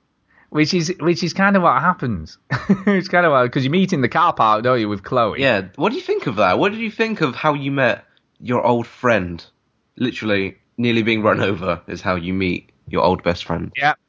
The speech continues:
Speaker 1: Yeah, which is kind of interesting. And then obviously, yeah, so that, yeah, it's, it's a bit of a weird moment in the game. Um, I also thought was, what was kind of weird when you, I can't remember how the conversation goes when you save her.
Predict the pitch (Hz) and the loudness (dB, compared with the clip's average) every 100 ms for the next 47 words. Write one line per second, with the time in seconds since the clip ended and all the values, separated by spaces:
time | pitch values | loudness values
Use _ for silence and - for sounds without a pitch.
0 | _ _ _ - 123 135 143 - 139 127 | _ _ _ -4 0 2 0 -4 -6 -4
1 | 139 - 143 139 139 143 151 127 120 113 | -8 -2 0 0 0 -2 -2 -2 -2 -2
2 | 123 123 117 127 120 117 117 120 120 113 | 0 0 0 -2 0 0 -2 0 0 0
3 | - 123 123 117 135 143 135 147 156 165 | 0 0 2 2 2 2 2 0 0 0
4 | 156 175 190 165 165 175 165 147 143 170 | 2 0 0 0 0 2 2 2 2 0
5 | 143 107 107 120 113 113 139 113 87 90 | 0 -2 -2 -2 -2 0 2 2 0 -6
6 | - - - - 110 113 113 117 117 117 | -16 -20 -20 -2 2 4 4 4 2 0
7 | 117 - _ _ _ _ _ _ _ _ | -6 -12 _ _ _ _ _ _ _ _
8 | 190 220 254 254 269 208 185 208 190 190 | 0 2 2 2 2 2 2 0 0 0
9 | 170 214 196 185 165 190 180 151 165 165 | 0 0 0 0 0 0 2 0 0 0
10 | 165 156 151 151 143 - - 226 240 233 | 0 0 2 2 0 -2 -4 0 2 2
11 | 214 180 170 175 147 170 143 156 143 131 | 2 2 2 0 0 -2 0 0 0 0
12 | 135 123 175 120 120 107 104 160 156 147 | -2 2 2 2 0 -2 -2 2 2 2
13 | 101 85 | 0 -4